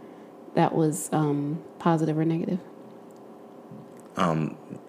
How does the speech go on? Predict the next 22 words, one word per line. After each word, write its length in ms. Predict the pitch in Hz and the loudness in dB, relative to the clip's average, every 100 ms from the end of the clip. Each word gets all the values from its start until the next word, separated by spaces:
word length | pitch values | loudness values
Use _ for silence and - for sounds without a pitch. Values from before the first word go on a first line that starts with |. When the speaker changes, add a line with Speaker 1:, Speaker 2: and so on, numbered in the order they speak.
| - - - - | -18 -18 -8 4
Speaker 2:
yeah, 420 | 185 82 98 - | 6 6 4 2
I, 60 | - | 2
I'll 100 | 98 | 2
get 240 | 80 98 - | 4 2 2
to 120 | - | 2
that. 260 | 78 73 | 4 4
I 40 | 80 | 4
just 240 | - - | 0 -4
wanna 160 | 80 78 | -2 -2
piggyback 640 | - 85 82 71 78 78 | 0 2 4 4 2 0
on 80 | 80 | 0
what 220 | 78 76 | 0 0
you 60 | - | 0
said, 380 | - 76 73 - | 2 2 2 0
Speaker 1:
Mm-hmm. 440 | - 202 180 156 | 6 8 8 6
Speaker 2:
um, 180 | 160 185 | 4 2
for 280 | 190 - 143 | 0 -2 0
a 40 | - | 0
second. 440 | - 76 - - - - - - - - - - | 0 0 -2 -8 -10 -18 -18 -18 -16 -16 -10 -8
I 60 | |
think 380 | - 90 82 - | 2 2 2 2
that 320 | 73 69 - | 4 4 0